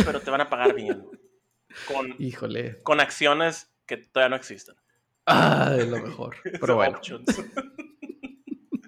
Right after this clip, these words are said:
Speaker 1: Sí, güey, está,
Speaker 2: Pues
Speaker 1: está, está fuerte, pero mira, de cierta manera me sorprendió, bueno, definitivamente me sorprendió. De cierta manera tengo, <laughs> tengo fe, de alguna manera,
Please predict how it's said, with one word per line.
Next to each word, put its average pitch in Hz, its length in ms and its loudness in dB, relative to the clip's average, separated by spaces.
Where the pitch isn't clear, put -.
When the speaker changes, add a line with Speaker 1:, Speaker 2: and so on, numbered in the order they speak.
Speaker 1:
Sí, 113 400 -12
güey, 113 160 -10
está, 117 120 -6
Speaker 2:
Pues - 140 -2
Speaker 1:
está, 160 300 0
está 175 180 0
fuerte, 170 800 0
pero 127 300 -6
mira, 123 440 -10
de 156 180 -8
cierta 180 280 -2
manera 180 520 0
me 131 140 -10
sorprendió, 175 1040 -2
bueno, 147 260 0
definitivamente 196 540 0
me 190 80 0
sorprendió. 113 380 -6
De 147 180 -2
cierta 180 340 0
manera 151 360 4
tengo, 165 280 4
<laughs> - 960 -6
tengo 151 640 -4
fe, 170 720 0
de 143 80 -2
alguna 139 300 -4
manera, 151 500 -4